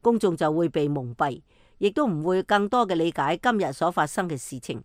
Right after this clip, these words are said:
列斯傑連科嘅父親喺三十年代斯大林政治迫害中喪生。佢話，雖然研究者同歷史學家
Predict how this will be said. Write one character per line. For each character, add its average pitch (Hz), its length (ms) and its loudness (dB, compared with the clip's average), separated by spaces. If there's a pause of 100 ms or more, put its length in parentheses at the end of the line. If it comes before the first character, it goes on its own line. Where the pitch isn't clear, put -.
(800)
列 202 160 0
斯 - 160 -4
傑 208 240 0
連 143 160 -4
科 240 160 2
嘅 190 120 -2
父 156 200 -2
親 196 320 -2
喺 196 160 0
三 226 200 0
十 190 120 -2
年 147 200 -2
代 165 220 2
斯 - 200 -6
大 202 160 2
林 135 200 -2
政 196 240 0
治 160 160 -2
迫 185 160 -2
害 147 220 -4
中 180 180 -4
喪 135 240 -6
生。 139 260 -6 (420)
佢 214 140 -2
話， 160 200 2 (300)
雖 - 220 0
然 165 280 0
研 160 160 -2
究 208 200 2
者 185 280 0
同 151 340 -4
歷 175 220 -2
史 - 240 -6
學 220 300 0
家 202 300 2